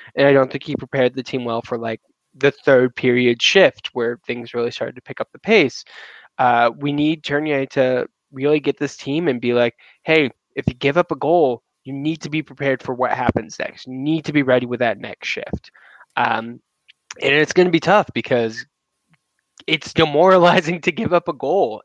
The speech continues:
especially when you're the Coyotes and you can't score that much. But they're gonna need for him to find a way to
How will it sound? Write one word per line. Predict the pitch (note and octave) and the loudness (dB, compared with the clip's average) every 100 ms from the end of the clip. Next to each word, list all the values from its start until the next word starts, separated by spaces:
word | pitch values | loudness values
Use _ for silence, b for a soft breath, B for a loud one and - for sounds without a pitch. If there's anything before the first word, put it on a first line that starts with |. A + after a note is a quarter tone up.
| - | -8
especially | B2+ - D3 F3 | -8 -6 -6 -4
when | E3+ | -4
you're | E3+ E3+ | -4 -4
the | E3 | -4
Coyotes | D#3 E3+ G3 C3+ A#2+ | 0 0 0 -4 -10
and | B2+ | -12
you | - | -8
can't | C#3+ D3 C#3 B B B B B | -6 -6 -6 B B B B B
score | - - F#3+ | -8 0 2
that | G3 A2+ | 4 0
much. | E2+ F#2 - - - | -4 -12 -10 -10 -8
But | A#2 A2 E2+ - _ _ | -6 -4 -6 -14 _ _
they're | C3 B2+ C#3+ C#3+ - C#3+ _ - | -20 -2 0 0 -6 -20 _ -4
gonna | C#3 D3+ | -4 -2
need | D#3 D#3 _ | -2 -4 _
for | _ D3 C#3 | _ 0 0
him | D#3 | -2
to | - | -4
find | - C#3 D3 | -2 -2 0
a | |
way | C#3+ D3 | -2 0
to | C#3 B2 | 0 0